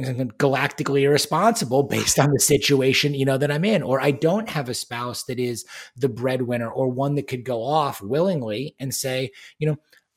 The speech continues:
"I'm gonna go in this direction, you know, and really make this, and I can make this work." You know, and you can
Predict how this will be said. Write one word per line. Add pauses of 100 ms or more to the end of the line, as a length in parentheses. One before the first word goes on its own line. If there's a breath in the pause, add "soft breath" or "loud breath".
(140)
"I'm
gonna
go
in
this
direction, (100)
you
know,
and
really
make
this,
and
I
can
make
this
work." (140)
You
know,
and
you
can